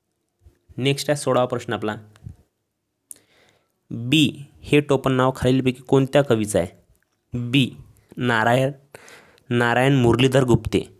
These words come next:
नारायण मुरलीधर गुप्ते यांचं टोपण नाव आहे कवी बी. नंतर आहे माधव जुलियन हे टोपण नाव कोणत्या कवीचं आहे? माधव त्र्यंबक पटवर्धन, माधव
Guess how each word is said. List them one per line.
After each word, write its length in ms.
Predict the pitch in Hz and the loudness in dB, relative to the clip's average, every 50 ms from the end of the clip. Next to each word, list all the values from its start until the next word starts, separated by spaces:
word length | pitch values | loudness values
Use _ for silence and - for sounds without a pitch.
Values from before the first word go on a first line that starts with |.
| _ _ _ _ _ _ _ _ _ _ | _ _ _ _ _ _ _ _ _ _
नारायण 440 | - 117 117 113 113 113 110 120 139 147 - - - | -4 -2 0 0 2 2 2 0 0 -2 -6 -10 -4
मुरलीधर 440 | 120 113 113 107 113 117 113 123 127 | 0 0 0 2 0 0 0 0 0
गुप्ते 460 | 131 120 113 110 - - - - - _ - - _ _ _ _ - | 2 0 -2 -2 -2 -8 -10 -10 -10 _ -20 -20 _ _ _ _ -2
यांचं 320 | 113 104 110 113 - 127 | -2 -2 -2 0 -2 -4
टोपण 340 | 120 120 120 117 120 123 123 | -2 0 -2 -2 0 0 0
नाव 160 | 120 120 117 | 2 2 2
आहे 100 | 120 120 113 - | 0 -2 -2 0
कवी 220 | 120 113 110 113 | 0 2 2 2
बी. 260 | 110 107 107 107 110 110 - - - - - - - _ _ _ _ _ _ _ _ _ _ _ _ _ _ _ _ - _ - | 2 2 -2 -2 -2 -6 -10 -16 -20 -20 -20 -20 -20 _ _ _ _ _ _ _ _ _ _ _ _ _ _ _ _ -20 _ -4
नंतर 240 | 127 131 131 131 135 | -2 0 2 2 2
आहे 340 | 131 127 139 143 - _ _ _ _ _ _ _ _ _ _ - | 2 2 0 -4 -10 _ _ _ _ _ _ _ _ _ _ -2
माधव 360 | 113 110 113 123 135 147 143 | 0 0 0 2 2 2 4
जुलियन 420 | 135 127 131 127 123 117 104 - 104 - - - - - - - - | 4 4 4 4 4 4 2 0 -4 -6 -8 -10 -12 -14 -14 -12 0
हे 120 | - 139 | 0 0
टोपण 300 | 135 - 127 123 120 123 | 2 2 -2 0 0 0
नाव 200 | 123 123 131 131 | 2 2 2 0
कोणत्या 460 | 123 - _ - 123 123 120 139 127 | -2 -4 _ 0 0 0 2 0 0
कवीचं 340 | 113 113 101 101 101 - 90 | 2 2 2 2 2 0 0
आहे? 300 | 87 95 - - - - - - - - - _ _ _ _ _ _ _ _ _ _ _ _ | 0 0 -2 -4 -6 -6 -8 -10 -12 -18 -20 _ _ _ _ _ _ _ _ _ _ _ _
माधव 400 | - 127 117 117 117 123 131 139 | -4 -2 -2 0 2 2 2 2
त्र्यंबक 440 | 135 139 120 113 110 110 110 120 120 | 0 0 -2 0 0 0 0 -2 -4
पटवर्धन, 560 | - - - 107 107 104 101 104 87 92 - - - _ _ _ _ _ _ _ _ _ _ _ _ _ _ _ _ | -2 -2 -2 0 2 2 0 0 0 -2 -4 -4 -10 _ _ _ _ _ _ _ _ _ _ _ _ _ _ _ _
माधव 380 | 120 107 104 107 107 110 120 | -4 -2 -2 0 2 2 0